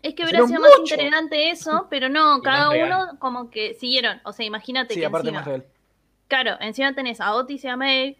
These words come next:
Speaker 1: y bueno, eh, o los otros personajes, pero Otis y May como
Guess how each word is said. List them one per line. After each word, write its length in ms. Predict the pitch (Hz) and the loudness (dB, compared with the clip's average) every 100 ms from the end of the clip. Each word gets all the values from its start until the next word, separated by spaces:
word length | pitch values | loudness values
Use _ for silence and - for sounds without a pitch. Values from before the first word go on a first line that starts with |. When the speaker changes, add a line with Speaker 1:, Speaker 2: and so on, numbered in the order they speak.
| _ | _
Speaker 1:
y 140 | 180 | -20
bueno, 380 | 170 175 170 - | -14 -14 -14 -16
eh, 240 | 160 - - - | -16 -16 -16 -10
o 100 | 180 | -8
los 200 | 185 185 | -8 -10
otros 160 | 220 220 | -8 -8
personajes, 360 | 233 262 269 277 | -8 -8 -8 -6
pero 180 | 185 202 | -6 -6
Otis 260 | 208 247 | -8 -8
y 60 | 262 | -6
May 300 | 269 285 294 | -4 -4 -6
como 240 | 220 180 | -10 -12